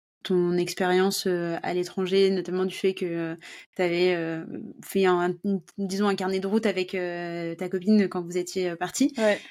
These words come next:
Speaker 1: Euh, il me semble, si je dis pas de bêtises, que dans ton parcours professionnel, t'as fait une pause à un moment donné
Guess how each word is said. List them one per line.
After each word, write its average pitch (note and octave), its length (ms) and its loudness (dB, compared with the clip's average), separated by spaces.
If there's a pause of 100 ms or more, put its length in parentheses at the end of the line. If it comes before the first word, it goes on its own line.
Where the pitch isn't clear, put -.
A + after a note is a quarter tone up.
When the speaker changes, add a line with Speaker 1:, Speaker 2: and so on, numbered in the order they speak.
(160)
Speaker 1:
Euh, F#3+ 340 0 (340)
il A3 80 6
me G#3 120 6
semble, B3 380 0
si - 220 -10
je F#3 60 -12
dis F#3 120 -12
pas G#3+ 180 0
de G3 60 -12
bêtises, A3+ 520 -6
que G#3+ 120 -2
dans G#3+ 280 2
ton A#3 140 -2
parcours G3+ 400 -8
professionnel, G3+ 600 -2
t'as G3+ 120 -2
fait F#3+ 100 -6
une F#3 240 -2
pause A3+ 300 4
à F3+ 40 2
un F3+ 40 0
moment F#3 260 0
donné F3+ 400 0